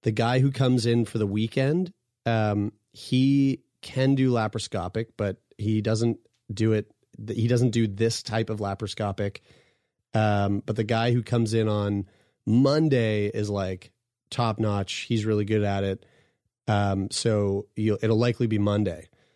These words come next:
So I'm, I'm like, "Uh, what? Okay, yeah, sure." All that time passes.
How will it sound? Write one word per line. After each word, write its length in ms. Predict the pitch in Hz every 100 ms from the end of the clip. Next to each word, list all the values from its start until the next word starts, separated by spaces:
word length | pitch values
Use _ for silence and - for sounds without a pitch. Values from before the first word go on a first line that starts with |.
| _
So 160 | - 120
I'm, 180 | 131 120
I'm 160 | 131
like, 220 | 143 113
"Uh, 180 | 110 120
what? 260 | 110 127 123
Okay, 320 | 117 117 113
yeah, 260 | 104 113 104
sure." 440 | - 120 104 107 - _ _ _ _ _ _ _ _ _ -
All 220 | 131 147
that 180 | 147 139
time 280 | 139 127 120
passes. 680 | 120 113 110 113 110 104